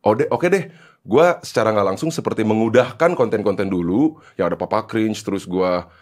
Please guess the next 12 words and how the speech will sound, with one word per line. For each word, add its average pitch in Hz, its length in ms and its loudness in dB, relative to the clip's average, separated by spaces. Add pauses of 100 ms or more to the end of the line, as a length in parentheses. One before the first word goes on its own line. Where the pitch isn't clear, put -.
(180)
eh, 90 160 -2
bikin 90 160 -2
hal-hal 87 240 -4
gila. 110 380 2 (240)
Cuman 165 420 -4 (240)
gua - 220 -2
tetap 143 260 -2
ada 90 300 0
buat 92 180 -4
kalian 92 480 -2
dengan 95 160 -2
cara 87 480 -4